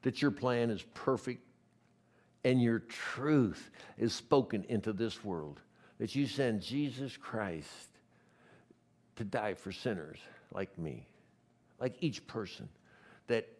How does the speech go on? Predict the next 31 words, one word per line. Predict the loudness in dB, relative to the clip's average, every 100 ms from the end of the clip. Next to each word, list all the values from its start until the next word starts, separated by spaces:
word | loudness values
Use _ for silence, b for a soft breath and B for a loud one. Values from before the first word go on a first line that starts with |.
| _ -4
if, | -2 -2 -6 -18 _ _
the | -12 -12 _ -2
if | -2 -2 -6
we | -6
will | -6
confess | -6 -8 -6 -2 -2 -2
our | -6 -8
sins, | -10 -14 -14 -14 -20 B B B _
turn | -6 0 4 4
from | 2 -2 0
our | -2 -4
sins, | -6 -6 -4 -6 -10 B B -6
past | -4 -2 -4 -4
and | -6
present, | -2 -2 0 -2 -2
with | -4
an | -2 -4
abhorrence | -8 -10 -8 -2 -2 -2 -4
that | -10 -8
will | -6
keep | -2 -2
us | -2
from | -8 -12 -12 -6
doing | -4 -4
those | -6 -6 -10
again, | -14 -8 -6 -8 B B B B
out | 0 2
of | 2
love | 4 4 4
for | -8 -8
you | -6 -8